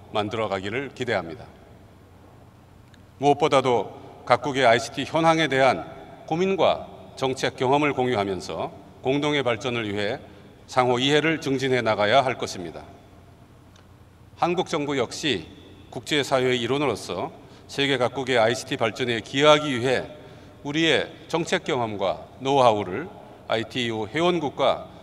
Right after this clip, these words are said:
지속적으로, 어, 공유하고자 합니다. 한국은 지난 이십 년간,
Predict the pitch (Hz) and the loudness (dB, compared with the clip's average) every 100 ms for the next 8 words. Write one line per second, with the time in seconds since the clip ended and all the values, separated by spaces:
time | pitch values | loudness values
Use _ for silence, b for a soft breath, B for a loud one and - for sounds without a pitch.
0 | B - 139 175 - 185 151 151 170 - | B -12 -2 -2 0 -2 -2 -2 -2 -2
1 | 110 104 120 117 104 92 101 95 95 85 | -4 -2 -4 -4 -4 -4 -4 -4 -4 -4
2 | 80 78 76 - - - - - - - | -10 -14 -20 -20 -20 -20 -20 -20 -20 -20
3 | - - - B B - 139 143 147 131 | -20 -20 -20 B B -2 -2 0 0 2
4 | 139 135 135 156 151 127 127 139 92 | 2 2 0 0 0 2 4 4 2